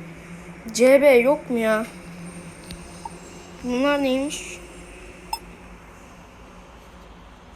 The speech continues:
Durun, durun. Aha. Bir ajan kullanalım hemencecik. Nasıl satıyoruz ya?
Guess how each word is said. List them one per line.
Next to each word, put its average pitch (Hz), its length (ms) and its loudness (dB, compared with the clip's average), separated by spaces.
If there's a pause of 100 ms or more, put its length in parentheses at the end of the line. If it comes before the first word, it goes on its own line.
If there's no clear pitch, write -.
(260)
Durun, 320 340 6
durun. 320 280 6 (320)
Aha. 285 300 6 (640)
Bir 262 200 4
ajan 294 380 8
kullanalım 311 520 4
hemencecik. 294 720 2 (1120)
Nasıl 285 180 0
satıyoruz 240 480 -4
ya? 226 220 2